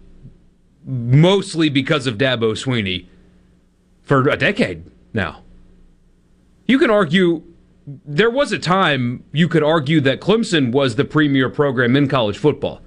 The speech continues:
They're still top two or three, depending on how you want to spin it. They are on top of the college football world. But you're starting to see leaks.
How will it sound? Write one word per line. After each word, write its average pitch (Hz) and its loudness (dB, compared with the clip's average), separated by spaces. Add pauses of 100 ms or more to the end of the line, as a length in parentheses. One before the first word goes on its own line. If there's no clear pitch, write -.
(280)
They're 190 4
still 220 0
top - -6
two 220 0
or 208 4
three, 220 0 (760)
depending 185 2
on 180 4
how 180 4
you 185 2
want 175 0
to 147 2
spin 220 0
it. - -6 (1000)
They 160 2
are 226 2
on 190 -2
top 190 0
of 160 -6
the 143 2
college 147 -2
football 110 -2
world. 98 -4 (1120)
But 135 2
you're 139 2
starting 170 2
to 143 2
see 139 2
leaks. - -2